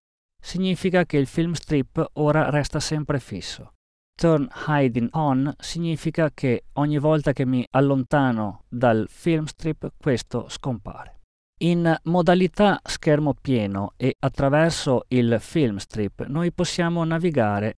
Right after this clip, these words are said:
attraverso le nostre immagini cliccando sui tasti freccia, eventualmente ruotandole,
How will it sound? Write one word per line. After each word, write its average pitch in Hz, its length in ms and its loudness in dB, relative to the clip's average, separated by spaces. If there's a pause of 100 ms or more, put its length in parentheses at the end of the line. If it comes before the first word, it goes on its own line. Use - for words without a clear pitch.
attraverso 151 640 0
le 143 100 0
nostre 127 380 -4
immagini 113 580 -2 (240)
cliccando 165 680 0
sui 131 300 -4
tasti 123 380 -2
freccia, 123 560 -4 (360)
eventualmente 113 920 0
ruotandole, 95 800 -6